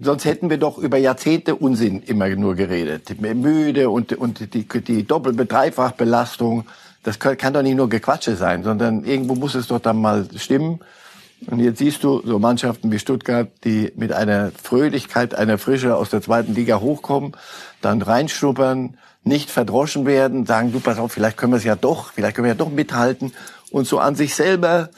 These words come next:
Woche für Woche noch was stricken und dann auf einmal sagen, „Wir fahren nach Dortmund, wer will von uns was haben? Na gut, dann gucken wir, was wir, was wir hinkriegen.“ Also, das ist eine schöne Geschichte, aber sie ist auch zu erklären,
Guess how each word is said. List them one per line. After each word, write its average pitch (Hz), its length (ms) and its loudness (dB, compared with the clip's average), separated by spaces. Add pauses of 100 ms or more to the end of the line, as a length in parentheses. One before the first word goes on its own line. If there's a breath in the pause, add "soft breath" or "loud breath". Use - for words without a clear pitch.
(160 soft breath)
Woche 185 320 2
für 156 200 0
Woche 143 520 0
noch 180 260 0
was 180 180 2
stricken 160 520 -2 (640 loud breath)
und 123 240 -4
dann 123 160 2
auf 151 160 0
einmal 135 340 0
sagen, 120 300 0
„Wir 107 80 -2
fahren 110 200 0
nach 98 140 0
Dortmund, 107 460 0
wer 110 160 0
will 117 120 0
von 113 180 0
uns 107 200 -4
was 104 160 0
haben? 120 480 2
Na 123 140 -2
gut, 160 220 -2
dann 110 220 0 (220)
gucken 131 180 -2
wir, 123 80 4
was 110 100 -2
wir, 120 120 -2
was 113 180 -2
wir 117 80 0
hinkriegen.“ 151 380 -4 (460 loud breath)
Also, 104 260 2
das 110 240 0
ist 123 220 -2
eine 123 80 0
schöne 127 300 2
Geschichte, 127 440 0
aber 113 160 0
sie 117 140 2
ist 113 140 -4
auch 101 240 -6 (340)
zu - 140 -6
erklären, 123 560 0